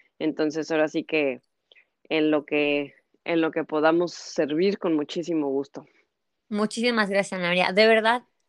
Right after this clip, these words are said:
Speaker 2: híjole, estoy completamente agradecida por esto que nos acabas de platicar. Espero, mamis, que les ayude muchísimo a ustedes también, que, que les ayude también a abrirse y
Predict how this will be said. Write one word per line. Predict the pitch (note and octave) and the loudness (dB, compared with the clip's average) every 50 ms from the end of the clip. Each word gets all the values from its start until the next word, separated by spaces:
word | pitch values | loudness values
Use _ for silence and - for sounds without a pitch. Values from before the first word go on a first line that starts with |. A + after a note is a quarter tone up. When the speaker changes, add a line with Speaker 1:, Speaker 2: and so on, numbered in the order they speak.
| _ _ _ _ _ _ _ _ _ - | _ _ _ _ _ _ _ _ _ -20
Speaker 2:
híjole, | G#3 - - G3+ F#3+ F3+ E3+ - _ - _ _ - - - | -18 -14 -14 -10 -10 -10 -10 -10 _ -20 _ _ -20 -18 -16
estoy | - F3+ - A3 G#3+ A3+ G#3 _ _ | -14 -6 -2 -2 -2 -2 -4 _ _
completamente | - - G#3+ G#3+ G3+ A3 G3+ A3 G#3+ G#3 G#3 - | -14 -10 -8 -4 -4 -2 -2 -4 -6 -6 -8 -6
agradecida | A3 G3+ F#3 F#3 F3+ - F#3+ F#3+ F#3+ F#3+ | -6 -6 -4 -6 -8 -6 -6 -6 -6 -6
por | - F#3+ F#3 | -6 -4 -4
esto | F#3 F#3 - - | -4 -6 -8 -14
que | - | -14
nos | F#3 F3 - | -14 -12 -8
acabas | - - F#3 F3+ F3 | -4 -2 -2 -2 -4
de | F3+ | -6
platicar. | - F3+ F3+ - - - - D4 - _ _ - - - - - - _ - | -12 -14 -14 -10 -2 0 0 0 -2 _ _ -20 -20 -20 -20 -20 -20 _ -4
Espero, | - G#3+ G#3 - - B3 B3+ C4 | -2 -2 0 4 6 6 6 6
mamis, | B3+ B3+ C4 C4 B3+ C4 C#4 C#4 D#4+ A4+ A4+ - - - _ - | 6 6 6 6 4 2 -2 -2 -4 -6 -8 -10 -14 -20 _ -4
que | - A3 A3 A3+ A3 - | -2 0 0 0 0 -2
les | A3 G#3+ F#3+ G#3 | -4 -6 -4 -4
ayude | G3+ G#3 G#3 G3+ | -4 -4 -4 -6
muchísimo | G3+ F#3+ - - - G3 G#3+ G#3+ G#3 G3 | -10 -16 -18 -16 -12 -10 -8 -8 -8 -8
a | |
ustedes | G3 - - - F#3+ - | -10 -8 -8 -8 -8 -8
también, | - - F#3 G3 G#3+ A3+ A#3+ B3 B3+ _ _ _ | -8 -8 -4 -2 -2 0 -2 -2 -4 _ _ _
que, | - G3 F#3 F#3 F#3+ F#3+ F3+ F3+ F3+ _ _ - G#3 _ | -2 0 0 0 0 -2 -2 -4 -6 _ _ -20 -20 _
que | - - G3 F#3+ F#3 F#3 | -14 -12 -10 -10 -8 -8
les | F#3 F#3+ - - | -8 -6 -4 -2
ayude | F#3 G3 G3 | -2 -2 -2
también | - G3 G3 F#3+ F#3+ F#3+ | -2 -4 -4 -4 -6 -4
a | F#3 | -4
abrirse | F#3 F#3 G#3+ G#3+ G#3 - - A3+ A#3+ B3 B3 - _ - | 0 0 -2 -2 -2 -2 -2 -2 0 -2 -4 -6 _ -10
y | F#3+ F#3 F#3 F#3 F#3+ F#3+ F#3 F#3 F3+ | -8 -6 -6 -4 -4 -6 -6 -6 -8